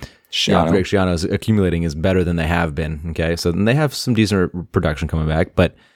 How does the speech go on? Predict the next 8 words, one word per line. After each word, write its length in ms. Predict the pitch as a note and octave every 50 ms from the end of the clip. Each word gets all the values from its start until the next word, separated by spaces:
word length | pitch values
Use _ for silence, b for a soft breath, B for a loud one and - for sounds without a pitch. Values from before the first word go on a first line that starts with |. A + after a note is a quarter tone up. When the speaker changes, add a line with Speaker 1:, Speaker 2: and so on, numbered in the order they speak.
| b b b b b -
Speaker 2:
um, 520 | F2 F2+ F2 E2+ D#2+ D#2+ D#2+ D2+ E2 - -
on 100 | F2+ F2+
top 160 | - D3+ C#3
of 60 | B2
that, 260 | A2 G2+ F#2+ - _ _ _ _ _ _ _ -
Indiana 600 | - C#3+ D3+ D3 B2 A2 G#2+ A2 A2+ G#2+ F2+ D#2
stink, 480 | - - - - F#2 F#2 F2 D#2+ - -
stunk 540 | - - - - - G#2 G2+ G2 F2+ -